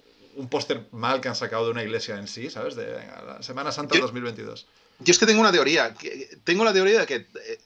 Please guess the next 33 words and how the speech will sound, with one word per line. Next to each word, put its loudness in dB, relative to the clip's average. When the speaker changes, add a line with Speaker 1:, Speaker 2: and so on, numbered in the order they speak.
Speaker 2:
estas 0
pelis, 2
estas -6
cosas, -2
las -4
hacen 0
curas. -6
O -20
sea, 2
no 2
las 4
hace -2
gente, 0
Speaker 1:
<laughs> -20
Speaker 2:
¿sabes? 0
No -2
las 2
hace -8
gente, -2
cineastas, 2
que -6
son -2
contratados 0
por -4
los -6
curas, -6
sino -2
que 0
las -2
hacen 0
los 4
propios 0
curas, -4